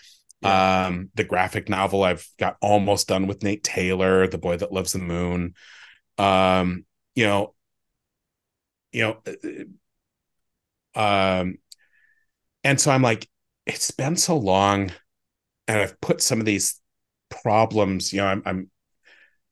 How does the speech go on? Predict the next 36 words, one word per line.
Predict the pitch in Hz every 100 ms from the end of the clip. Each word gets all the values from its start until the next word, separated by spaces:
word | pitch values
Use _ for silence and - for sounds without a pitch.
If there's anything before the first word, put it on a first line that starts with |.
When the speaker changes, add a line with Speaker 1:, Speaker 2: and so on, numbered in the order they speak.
| _ _
Speaker 2:
I | 120
really | 185
wanna | 214 165
get | 135 131
a |
book | 131 - -
out," | - - - - -
you | 151
know, | 139 156
like, | 151 139
Speaker 1:
Yeah. | 123
Speaker 2:
and | 131 -
my | 113
publisher | - 123 - 151 -
wouldn't | 98 104 95 - -
cry, | - - 98 98 98 120 131
you | 139
know, | 117
if, | 113 120
like, | 110
Speaker 1:
<laughs> | 269 240 -
Speaker 2:
"Hey, | 277 165
can | - 110
we, | 107 101 -
Speaker 1:
Yeah. | 185 175 - _ -
Speaker 2:
can | 151
you | 147
do | 117 170
your | 175 139 165 170 170 160
job | 160 170 160
so | -
we | 131
can | 139 120
do | 110
our | 120 180
job?" | 127 104 107